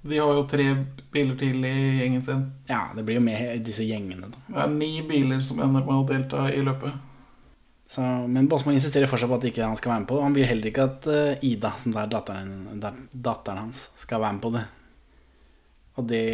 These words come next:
Speaker 2: er vel innafor, er ikke det? Å
Speaker 1: Ja, altså
Speaker 2: nekte datteren si å, å u-, kjøre, råkjøre til Russland.
Speaker 1: Råkjøre to hundre og åtti mil eller noe.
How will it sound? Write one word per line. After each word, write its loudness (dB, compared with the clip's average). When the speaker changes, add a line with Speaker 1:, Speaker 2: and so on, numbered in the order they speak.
Speaker 2:
er -6
vel -8
innafor, 0
er -8
ikke -6
det? -8
Å -2
Speaker 1:
Ja, 6
altså 10
Speaker 2:
nekte 6
datteren 4
si 4
å, 10
å 0
u-, 4
kjøre, 2
råkjøre 6
til 2
Russland. -4
Speaker 1:
Råkjøre 6
to -2
hundre 8
og 4
åtti 0
mil 6
eller 6
noe. 4